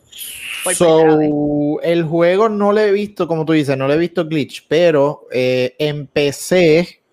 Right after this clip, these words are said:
Speaker 2: ha tenido más issues, no glitches, issues, que en consola. Eso sí, de hecho, hay un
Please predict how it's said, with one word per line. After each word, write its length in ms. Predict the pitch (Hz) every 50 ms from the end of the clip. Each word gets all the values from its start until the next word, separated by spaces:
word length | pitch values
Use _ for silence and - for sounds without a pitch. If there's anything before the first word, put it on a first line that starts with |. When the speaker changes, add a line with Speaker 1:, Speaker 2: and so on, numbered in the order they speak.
| _ -
Speaker 2:
ha 180 | 131 139 139
tenido 400 | - 156 151 160 160 151 151 151
más 600 | 151 147 143 143 143 143 143 156 156 - - - _
issues, 720 | 190 196 196 180 - - 156 156 165 175 165 - - - _ _ _ -
no 200 | 131 131 143 143
glitches, 560 | 143 156 160 156 156 - - 120 120 - - -
issues, 680 | 165 165 156 156 - 131 127 131 131 - - - _ _ _ _ _ _ _
que 400 | - 151 139 135 131 131 127 - -
en 280 | 139 131 127 131 127
consola. 640 | - - 123 120 120 - - 127 120 110 98 80 65
Eso 240 | - 139 127 - 165
sí, 280 | 151 - 156 160 165 160
de 180 | 156 151 151
hecho, 240 | 160 156 - 156 135
hay 160 | 131 131 135
un 680 | 143 151 156 156 156 156 156 147 139 131 123 120 120